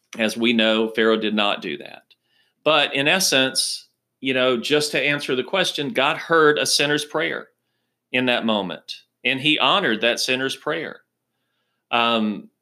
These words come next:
I think about the, the thieves on the cross with Jesus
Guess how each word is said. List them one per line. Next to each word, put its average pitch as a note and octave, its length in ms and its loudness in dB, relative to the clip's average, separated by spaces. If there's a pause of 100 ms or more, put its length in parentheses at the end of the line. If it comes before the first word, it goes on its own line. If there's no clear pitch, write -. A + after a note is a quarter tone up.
(960)
I A#2 100 -2
think C3+ 240 -4
about C3 400 -2
the, B2 480 2
the A#2 120 2
thieves C#3 720 -2 (640)
on B2 160 0
the B2 60 0
cross C3+ 440 0
with A#2+ 200 -4
Jesus - 760 -4